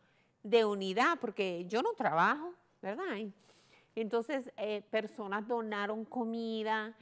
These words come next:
y personas, yo tengo un estudio bíblico en mi casa, y algunas de las hermanas que,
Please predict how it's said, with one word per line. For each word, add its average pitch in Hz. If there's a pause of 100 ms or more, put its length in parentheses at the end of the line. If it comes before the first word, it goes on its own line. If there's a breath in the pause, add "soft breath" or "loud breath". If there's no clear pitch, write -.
(280 loud breath)
y 214
personas, 208
yo 202
tengo 220
un 233
estudio 226
bíblico 220
en 220
mi 226
casa, 220 (380 soft breath)
y 226
algunas 202
de 226
las 233
hermanas 208
que, 226